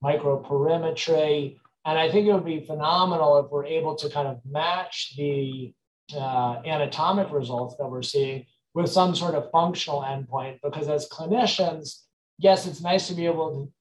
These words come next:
to, to tell the patient sitting in front of us, "Hey, if we start this treatment in a year or two, we're gonna have slowed the growth of these lesions." But I think it's even more powerful if we're gonna be able to say,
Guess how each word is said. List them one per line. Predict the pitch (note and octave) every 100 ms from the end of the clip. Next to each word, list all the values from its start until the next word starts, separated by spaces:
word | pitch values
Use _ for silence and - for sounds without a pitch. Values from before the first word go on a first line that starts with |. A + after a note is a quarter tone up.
| -
to, | D#3
to |
tell | D#3 D#3
the | C#3
patient | C#3+ D3 C#3+ -
sitting | D3 C#3
in | C3+ B2
front | D#3+ D#3+
of | D3
us, | C#3+ C#3 - _
"Hey, | - F3
if | F3 E3+
we | D3+
start | - D#3 D3+
this | D#3 C#3+
treatment | - F3 E3+ D#3 C#3+ C#3 - - _
in | E3 D#3+
a |
year | D#3 E3+ F3
or | E3 D#3+
two, | - D3+ C#3+ C#3 - _ -
we're | D#3+
gonna | D#3 D#3 C#3+
have | C#3
slowed | - D#3 D3+
the | C#3+
growth | C3+ D3 D3
of | C#3
these | A#2+ C3 -
lesions." | F#3 G#3 D#3+ C#3 C3+ - _ _
But | F#3+
I |
think | F3 G3+
it's | F3
even | F3+ D#3+
more | D#3+ F#3+ G#3+
powerful | E3 D#3+ D3+ D3+ D3 C#3+ - _ -
if | D3+
we're | D#3
gonna | D3+ D#3
be | D3+
able | D3 D3
to | C#3+
say, | D3+ C3+ C3